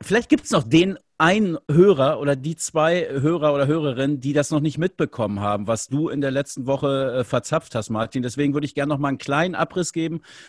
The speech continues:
was du bei der Q-School gemacht hast. Olaf hat's ja auch schon, äh, in Auszügen geschildert. Also Tag eins, du schlägst Barnefeld mit einem Average von hundert Komma drei, bist am Ende im Halbfinale. Fing also schon mal gigantisch an. Und hast eigentlich keine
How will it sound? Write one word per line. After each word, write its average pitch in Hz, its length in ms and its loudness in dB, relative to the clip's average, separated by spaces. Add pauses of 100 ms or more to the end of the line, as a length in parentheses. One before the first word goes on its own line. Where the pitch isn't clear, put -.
was 127 160 -4
du 147 100 -6
bei 156 100 4
der 147 100 4
Q-School 156 420 -2
gemacht 139 320 0 (220)
hast. - 280 -8
Olaf 156 280 2
hat's 156 160 -2
ja 139 100 2
auch 151 120 -2
schon, 160 340 -4
äh, 147 300 0
in 143 160 -4
Auszügen 151 680 -2
geschildert. 147 400 0
Also 135 180 -2
Tag 156 420 0
eins, 170 460 -4 (380)
du 147 80 0
schlägst - 420 -2
Barnefeld 196 720 4
mit 160 140 0
einem 151 120 -2
Average 165 480 2
von 139 220 2
hundert 185 540 6
Komma 143 320 0
drei, 113 680 0
bist 117 200 -4
am 127 120 -4
Ende 131 220 -2
im 123 120 -2
Halbfinale. 98 600 -2
Fing 131 220 -4
also 127 120 -2
schon 135 140 -2
mal 123 80 2
gigantisch 117 520 -2
an. 101 200 -4 (1040)
Und 143 160 4
hast - 320 -2
eigentlich 151 280 2
keine 165 360 0